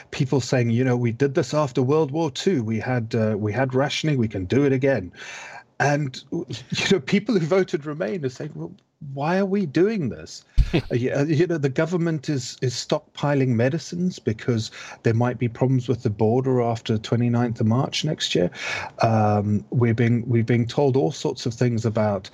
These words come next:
Speaker 1: um, they, they're building a car park, a hu-, sorry, truck stop, huge truck stop,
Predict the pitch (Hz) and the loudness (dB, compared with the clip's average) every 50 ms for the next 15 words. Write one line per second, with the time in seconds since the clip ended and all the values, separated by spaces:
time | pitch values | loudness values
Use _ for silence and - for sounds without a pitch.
0 | - - - - - - - 113 110 104 101 101 104 101 98 101 101 104 104 - | -16 -16 -16 -16 -12 -6 -2 0 0 2 0 0 0 -2 -2 -2 -2 -4 -2 0
1 | 143 123 127 113 107 107 - - - - 131 120 110 110 - - 131 143 156 156 | 0 2 2 2 0 0 -4 -10 -4 0 0 0 0 0 0 2 2 4 2 2
2 | 143 156 147 147 131 127 - - - 123 127 135 131 120 - - 101 87 78 - | 2 0 0 0 -2 -4 -4 -4 -2 0 2 2 0 -2 -4 -6 -6 -6 -6 -8
3 | - - - 120 110 - - - 160 156 160 - - - - 131 110 107 - - | -12 -8 -6 -6 -6 -6 -2 0 0 0 0 -2 -4 -2 0 2 2 2 0 0
4 | - - 160 - - - - 151 151 - - - - 143 180 175 156 139 - - | 0 0 0 -2 -4 -8 -8 -8 -8 -8 -10 -6 -2 -2 0 0 0 -2 -4 -8
5 | - - 147 139 - - - - - 98 - - - | -4 -2 -2 -2 -2 -6 -10 -8 -6 -6 -6 -8 -12